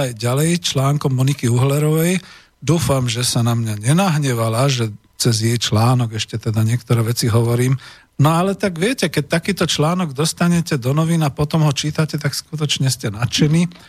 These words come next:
ale ste aj emocionálne teda naštvaní <clears throat> na tých ostatných. Citujem:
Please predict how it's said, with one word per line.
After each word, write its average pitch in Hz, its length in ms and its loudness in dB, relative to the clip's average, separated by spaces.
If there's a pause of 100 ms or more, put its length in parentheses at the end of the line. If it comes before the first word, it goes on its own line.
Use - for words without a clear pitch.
(240)
ale 135 240 4
ste - 200 -2
aj 139 240 0
emocionálne 120 920 -2
teda 107 240 -8
naštvaní 107 720 -2 (960)
<clears throat> 147 260 0
na 143 60 0
tých 127 240 -4
ostatných. 117 500 -4 (1300)
Citujem: 123 400 0